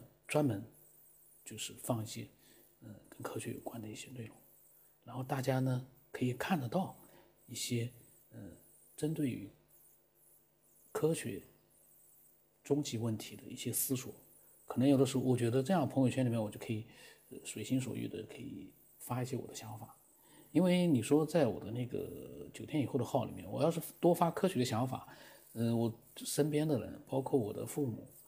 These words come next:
呃，包括我的那些，呃，以前的朋友、同事，他们会觉得这家伙怎么现在天天都在发这个，<laughs> 这个东西。他们会觉得不正常，因为我呢，正常朋友圈里面发的都是跟玉器收藏有关的东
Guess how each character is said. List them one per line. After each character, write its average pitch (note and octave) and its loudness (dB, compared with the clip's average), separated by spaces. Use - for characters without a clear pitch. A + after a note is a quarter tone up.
呃， - -16
包 C3 2
括 C3 2
我 - -2
的 A#2 -8
那 A#2+ -4
些， A2 -4
呃， A2+ -10
以 A2+ -10
前 A2+ -10
的 B2 -4
朋 A#2 -4
友、 C#3+ 2
同 A2 -6
事， C3 -4
他 D#3 0
们 G3 6
会 A3+ 6
觉 C3 4
得 C3 -4
这 - -6
家 B3+ 4
伙 D#4 2
怎 - 0
么 A2 -2
现 A3 6
在 A3 6
天 A#3 6
天 B3 8
都 C4 6
在 F3 8
发 D#3+ 0
这 E3+ 0
个， G2 0
<laughs> - -16
这 - 12
个 - 12
东 B2+ 8
西。 - -6
他 E3+ 12
们 G3 10
会 E3+ 10
觉 B2+ 10
得 B2+ 10
不 B2 0
正 F#3 4
常， - -8
因 D3 6
为 F3 8
我 G#2+ 0
呢， A#2 -6
正 G3 2
常 A2 -2
朋 B2+ 2
友 A#2 2
圈 B2 0
里 A2+ -2
面 - -10
发 B2+ -2
的 B2+ 0
都 B2 0
是 B2+ 0
跟 C3 0
玉 D#3+ 0
器 - -2
收 D3+ 0
藏 A#2 -6
有 - -6
关 G#2+ -10
的 G#2+ -10
东 G#2+ -12